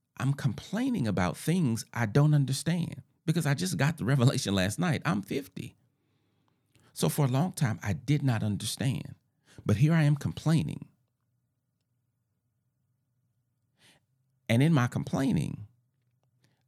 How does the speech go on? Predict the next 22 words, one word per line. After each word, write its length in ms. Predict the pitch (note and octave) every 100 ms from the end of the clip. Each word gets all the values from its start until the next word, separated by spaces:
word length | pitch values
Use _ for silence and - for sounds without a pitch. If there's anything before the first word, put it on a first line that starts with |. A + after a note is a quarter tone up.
| - -
God 560 | C3+ E3+ - - - _ _ _ _
still 800 | - - _ F3+ E3+ - - - _ _ _ _ _
was 220 | - D2+
patient, 680 | - E3+ C#3+ - - - - _ _ _ _ _ _ _ _ _ _ _ _ _ _ _ _ _
right? 200 | - C#3 - - _ -
I'm 140 | D3+
still 300 | C#3+ - F3+
where 280 | C#3 A#2 - - _ _
I, 80 | C#3
I'm, 140 | - -
listen, 540 | - C#3 C#3 - - _ _ _ _ _ _ _ _ _ _ _ _
<laughs> 60 | - - - _ _
the 80 | D#2+
fact 300 | - G#2+ -
that 80 | F2+
I 80 |
can 160 | F#2 F#2
say, 180 | - D#2+
"Listen," 440 | D2+ C#2 - - - _ _ _ _ _ _ _ _ _
on 140 | F2+ D2
a 80 | C#2
podcast, 880 | - A2 - - - - - -